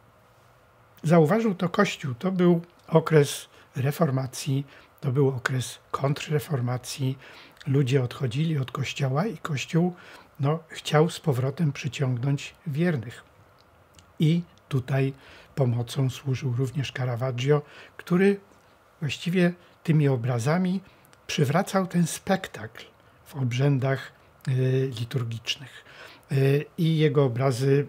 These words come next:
y, są, y, znakomite. Można obejrzeć w internecie głównie. Państwo już nie będą mieli okazji. Była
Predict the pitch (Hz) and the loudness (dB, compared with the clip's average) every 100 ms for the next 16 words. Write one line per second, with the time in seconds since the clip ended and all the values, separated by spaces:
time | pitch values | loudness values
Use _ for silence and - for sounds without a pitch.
0 | 143 131 127 - 135 131 127 185 123 123 | -2 -2 -2 -2 -2 -2 -4 -4 -2 -2
1 | 113 127 - 120 120 156 135 170 135 139 | -2 -4 -4 -4 -4 -4 -4 -2 -2 -2
2 | 127 120 135 123 123 - - - - 131 | -2 -2 -2 -2 -6 -8 -12 -12 -6 -4
3 | 127 180 143 147 120 135 - 123 123 135 | -4 -2 -2 -2 -2 -4 -4 -6 -6 -4
4 | 131 139 - - - - 139 120 147 117 | 0 -2 -4 -16 -20 -6 -2 -2 -4 -4
5 | 135 123 123 135 123 123 127 120 127 135 | -2 -2 -2 0 -2 -2 -4 -6 -4 -4
6 | 120 117 123 127 | -2 -4 -4 -4